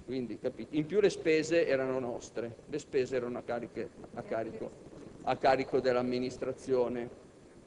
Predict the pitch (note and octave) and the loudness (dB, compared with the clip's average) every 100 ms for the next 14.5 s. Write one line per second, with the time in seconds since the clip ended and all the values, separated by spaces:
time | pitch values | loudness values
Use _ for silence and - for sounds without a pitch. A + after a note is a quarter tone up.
0 | - - - - - - - - - - | -20 -20 -20 -20 -20 -20 -20 -20 -20 -20
1 | - - - - - A#2+ A#2 A#2 A#2 A2 | -20 -20 -20 -20 -12 -8 -8 -8 -10 -10
2 | - D3 - C3 B2+ B2+ B2 B2 A#2+ A#2 | -4 -2 -2 -4 -2 0 2 2 0 -2
3 | A2 G#2+ F#2+ - - - G#2+ A#2 A2+ A#2 | -6 -6 -10 -12 -18 -10 -2 0 0 0
4 | A2+ A#2 A#2 A2+ A2 A#2 B2 - B2 C#3+ | -2 -2 -6 -6 -6 -6 -8 -6 -2 0
5 | D3 B2 B2+ B2 B2 A#2+ B2 B2+ C3 C3 | 0 2 0 0 0 0 -2 -2 0 2
6 | B2+ A#2 B2 B2 B2 B2+ B2 C#3+ C3 C3 | 2 0 -2 -2 -4 -4 0 2 4 2
7 | B2 - C#3+ - B2+ A#2 A#2+ B2 A2+ B2 | 2 2 2 2 -4 -4 -4 -4 -2 -2
8 | B2+ C#3+ D3 C3+ A#2+ A#2+ B2 A#2 A#2 A#2+ | 2 2 4 2 0 0 0 -2 -4 -6
9 | A#2 A2+ - A#2+ A#2 G#2+ - G#2+ G#2+ - | -4 -6 -4 -4 -4 -8 -6 -8 -6 -6
10 | - A2+ A#2 A2+ A#2 G#2 A2+ A2+ F#2+ A#2+ | -4 -2 -2 -4 -6 -6 -6 -6 -6 -8
11 | G#2+ G#2+ G#2 G#2 G#2+ G#2 G#2 A2 A2+ A#2+ | -10 -10 -10 -12 -8 -10 -8 -6 -4 -4
12 | G2+ G2 F#2+ F#2+ - - - - E3 B2 | -4 -6 -8 -10 -12 -16 -12 4 6 6
13 | - - C3+ - G#2+ - - - - - | 2 -2 -4 -2 -4 -6 -20 -20 -8 0
14 | A#2 A2 A2 G#2+ F#2+ | 4 4 2 0 -4